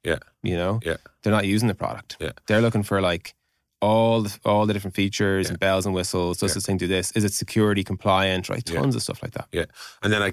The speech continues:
Speaker 1: so I guess if I was to throw back the, uh, the sort of ingredients of what you'd wanna see in a strategy, like,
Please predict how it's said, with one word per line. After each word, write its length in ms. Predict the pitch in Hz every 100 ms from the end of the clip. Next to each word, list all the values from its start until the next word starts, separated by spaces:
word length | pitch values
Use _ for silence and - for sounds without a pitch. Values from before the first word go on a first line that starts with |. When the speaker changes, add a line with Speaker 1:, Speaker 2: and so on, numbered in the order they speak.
| -
Speaker 1:
so 120 | 107
I 40 | 95
guess 220 | 95 -
if 200 | 90 85
I 20 |
was 100 | 92 -
to 60 |
throw 240 | - 95 87
back 300 | 80 80 -
the, 220 | 82 78
uh, 260 | 76 69 - _ _ _ _ _ -
the 80 | -
sort 160 | 87
of 80 | 76
ingredients 520 | 80 80 82 76 71
of 100 | 73
what 120 | 73
you'd 100 | 62
wanna 220 | 73 90 104
see 120 | 78
in 60 |
a 40 | 69
strategy, 320 | 73 69 71
like, 200 | 67